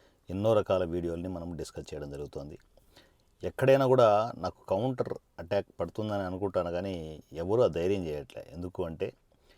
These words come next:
నిజాయితీకి ఉన్న బలం అది. నేను ఎన్ని డిస్కస్ చేసినా కూడా నా హద్దులు నాకు ఉంటాయి,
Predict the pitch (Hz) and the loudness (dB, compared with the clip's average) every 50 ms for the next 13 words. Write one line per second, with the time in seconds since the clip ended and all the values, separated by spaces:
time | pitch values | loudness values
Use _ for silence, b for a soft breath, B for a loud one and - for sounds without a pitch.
0 | b b b b b - 80 82 90 87 90 104 107 107 107 104 98 - 98 101 | b b b b b -12 -10 -8 -6 -2 2 2 4 4 4 2 0 -4 -6 -6
1 | 92 - - 98 95 85 80 82 85 92 95 76 60 57 69 73 78 71 67 - | -6 -4 -6 -6 -6 -6 -6 -6 -6 -8 -8 -8 -8 -8 -6 -6 -6 -6 -8 -12
2 | - - _ _ _ _ _ _ - _ _ _ _ _ _ _ _ _ - _ | -14 -20 _ _ _ _ _ _ -20 _ _ _ _ _ _ _ _ _ -20 _
3 | - 80 78 76 80 92 104 107 101 95 - - 104 92 92 85 82 92 90 90 | -16 -14 -12 -8 -6 -4 -4 -2 -4 -4 -4 -4 -4 -2 -2 -4 -4 -4 -4 -2
4 | 92 101 92 82 80 78 - b b b b b b b - 87 85 85 85 87 | 2 2 2 0 0 -6 -12 b b b b b b b -8 -6 -4 -4 -4 -2
5 | 90 117 113 98 85 78 - 73 71 65 - - - | 0 0 0 2 0 -2 -4 -6 -10 -10 -12 -14 -16